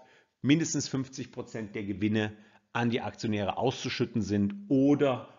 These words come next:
ob diese in der Gesellschaft durch Tesorierung verbleiben sollen.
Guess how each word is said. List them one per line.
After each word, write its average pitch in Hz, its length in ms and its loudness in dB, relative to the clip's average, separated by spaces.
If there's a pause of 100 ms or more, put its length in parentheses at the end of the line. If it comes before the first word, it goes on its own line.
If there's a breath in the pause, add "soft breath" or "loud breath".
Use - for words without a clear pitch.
(100)
ob - 240 -4
diese 110 240 2
in 117 180 -4
der 117 120 0
Gesellschaft 98 760 -4
durch 107 140 -6
Tesorierung 101 640 0
verbleiben 110 520 0
sollen. - 240 -8